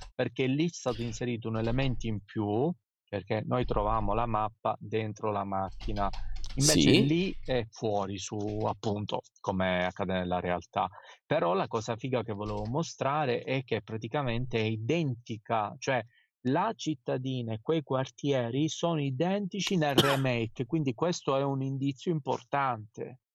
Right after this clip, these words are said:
Speaker 1: Cioè non ci
Speaker 2: Ok,
Speaker 1: sono stati
Speaker 2: trovato.
Speaker 1: stravolgimenti neppure nella mappa, almeno in questa porzione di mappa.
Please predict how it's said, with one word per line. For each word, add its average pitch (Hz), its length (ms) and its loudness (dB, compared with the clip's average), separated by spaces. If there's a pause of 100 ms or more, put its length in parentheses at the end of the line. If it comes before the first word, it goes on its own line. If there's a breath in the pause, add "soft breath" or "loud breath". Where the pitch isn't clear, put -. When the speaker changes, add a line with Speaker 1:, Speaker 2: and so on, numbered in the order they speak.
(380)
Speaker 1:
Cioè 147 260 2
non 147 260 0
ci - 80 -2
Speaker 2:
Ok, 131 80 4
Speaker 1:
sono 151 240 2
stati 123 80 -2
Speaker 2:
trovato. - 340 2
Speaker 1:
stravolgimenti 135 880 0
neppure 123 380 -2
nella 120 320 2
mappa, 110 640 -2 (160 soft breath)
almeno 139 480 2
in 120 140 -4
questa 135 420 0
porzione 131 600 -2
di 110 100 -4
mappa. 113 580 -4